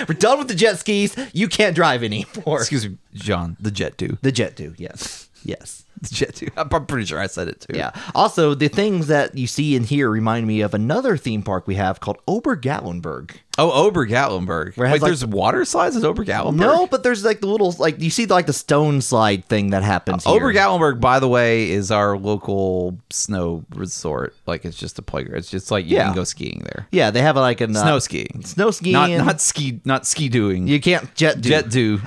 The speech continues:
Speaker 2: or
Speaker 1: I,
Speaker 2: ski
Speaker 1: uh,
Speaker 2: ski.
Speaker 1: can you jet do there? I mean, like, I mean,
Speaker 2: Fuck,
Speaker 1: like,
Speaker 2: I
Speaker 1: it's
Speaker 2: don't know.
Speaker 1: Gal-,
Speaker 2: During the
Speaker 1: Gal-,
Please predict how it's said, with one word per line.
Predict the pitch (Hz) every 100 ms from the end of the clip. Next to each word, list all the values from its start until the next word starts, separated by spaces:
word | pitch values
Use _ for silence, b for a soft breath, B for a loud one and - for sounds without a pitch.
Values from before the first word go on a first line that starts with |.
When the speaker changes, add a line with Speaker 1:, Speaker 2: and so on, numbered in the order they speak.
| -
Speaker 2:
or |
Speaker 1:
I, | 156
Speaker 2:
ski | 214 165
Speaker 1:
uh, |
Speaker 2:
ski. | 131 123 104
Speaker 1:
can | 117 160
you | 381
jet | 403 440
do | 427 415
there? | 440 415 294
I | 185
mean, | 175
like, | 165 - - _ b b b
I | -
mean, | 165 170
Speaker 2:
Fuck, | 330
Speaker 1:
like, | -
Speaker 2:
I |
Speaker 1:
it's | 294
Speaker 2:
don't | 285
know. |
Speaker 1:
Gal-, | 240
Speaker 2:
During | 262 285
the |
Speaker 1:
Gal-, | 196